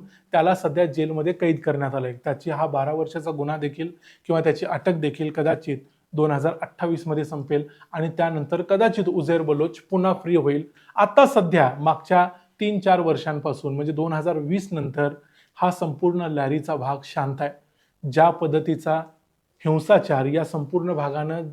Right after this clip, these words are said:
मागच्या तीस पस्तीस वर्षात पाहिलेला आहे, तसा हिंसाचार कुठल्याही भारत, पाकिस्तान किंवा आजूबाजूच्या देशांमध्ये अंतर्गत कारणांमुळे झाला नसेल, इतका हा प्रचंड मोठा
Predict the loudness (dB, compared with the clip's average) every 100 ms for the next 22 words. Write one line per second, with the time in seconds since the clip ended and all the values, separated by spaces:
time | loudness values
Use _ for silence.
0 | -4 -4 -2 -6 -2 -6 -4 -6 -6 -4
1 | -2 0 2 0 0 0 2 2 0 -8
2 | -20 _ -8 0 0 0 -2 -2 -4 -2
3 | -2 -2 -8 -2 -2 0 0 -2 -4 _
4 | _ _ -2 2 2 0 -2 -4 -2 -6
5 | -4 -6 -4 -4 -2 -2 2 2 2 0
6 | 0 0 -4 -6 -6 -2 -2 -2 -8 _
7 | _ -2 2 4 6 6 4 2 2 0
8 | 0 0 0 0 -2 -2 -4 -4 -6 -6
9 | -10 -2 -2 0 -4 -4 -6 -4 -4 -4
10 | -4 -4 -4 -6